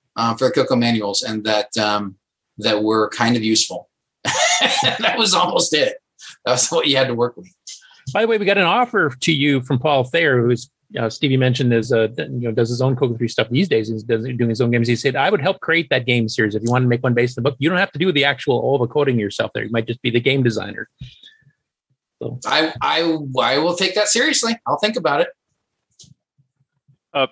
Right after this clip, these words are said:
Speaker 3: kind of along the lines of, would you do another game? When things started to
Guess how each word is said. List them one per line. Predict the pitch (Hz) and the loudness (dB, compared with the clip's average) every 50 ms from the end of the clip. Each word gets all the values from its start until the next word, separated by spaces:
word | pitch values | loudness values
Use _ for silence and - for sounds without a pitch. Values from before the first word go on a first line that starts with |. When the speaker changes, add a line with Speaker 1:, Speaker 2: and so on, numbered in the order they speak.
| _ | _
Speaker 3:
kind | - 175 185 196 | -4 -4 -2 -2
of | 170 | -2
along | 160 147 147 143 | -2 -2 -2 -2
the | 139 | -2
lines | 135 135 131 135 147 147 120 131 | -2 0 0 0 0 -2 0 0
of, | 123 117 107 | 0 0 0
would | 101 113 135 123 123 | -4 -6 -6 -4 -4
you | 127 | -6
do | 120 131 123 | -4 -4 -2
another | 120 123 123 110 110 | 0 0 0 0 0
game? | 101 107 127 139 139 127 117 107 104 98 - _ _ _ _ _ _ _ _ _ _ _ _ _ _ _ _ _ _ _ _ | 0 0 2 2 4 2 2 0 -4 -10 -20 _ _ _ _ _ _ _ _ _ _ _ _ _ _ _ _ _ _ _ _
When | 127 135 139 135 | -6 -6 -6 -4
things | 127 170 175 180 180 - | -4 -4 -2 -2 0 0
started | - 165 151 143 135 - | 0 0 0 0 -2 -8
to | - - 139 135 131 127 127 123 123 120 | -10 -8 -6 -6 -6 -6 -8 -10 -10 -12